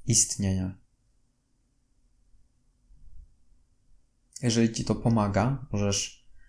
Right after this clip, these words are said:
skupić swoją uwagę na oddechu i po prostu go dostrzec.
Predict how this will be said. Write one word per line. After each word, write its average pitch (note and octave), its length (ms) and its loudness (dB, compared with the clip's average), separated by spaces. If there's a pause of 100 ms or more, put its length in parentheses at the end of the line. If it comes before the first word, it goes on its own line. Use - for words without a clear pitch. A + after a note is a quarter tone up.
(280)
skupić G3+ 400 2
swoją B2+ 220 2
uwagę A2+ 360 0
na G#2 220 -2
oddechu G#2+ 760 0 (1400)
i B2+ 60 -10
po C#3 120 2
prostu D#3 280 0
go A#2 120 2
dostrzec. - 840 -2